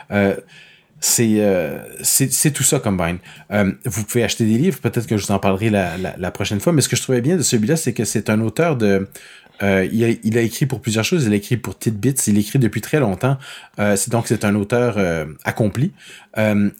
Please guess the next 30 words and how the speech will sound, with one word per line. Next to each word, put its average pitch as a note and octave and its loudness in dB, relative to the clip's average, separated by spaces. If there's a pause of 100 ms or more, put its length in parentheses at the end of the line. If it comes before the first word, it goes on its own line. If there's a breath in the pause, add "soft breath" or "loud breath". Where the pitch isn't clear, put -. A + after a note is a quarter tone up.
et, A2+ 4
euh, G2 4
de, G#2+ 0
de G2+ 0
manuels G#2 2
techniques C3+ -2
et A2 2
de, G2+ 2
de, F#2+ 0
de, F2+ -4 (180)
de - -4
façon G#2+ 0
de F#2+ -2
faire. D#3 -2 (460 loud breath)
Euh, G2+ 0
un A#2 0
peu - -2
comme, G#2 2
euh, G2+ 4
Daniel G#2+ 2
Steinberg A2+ 0
pour G#2+ -4
des F#2+ 0
affaires, G#2 0
des G#2 2
différentes G2 -2
choses C3+ 0
ou G#2 0
des, G2 2
euh, F#2 0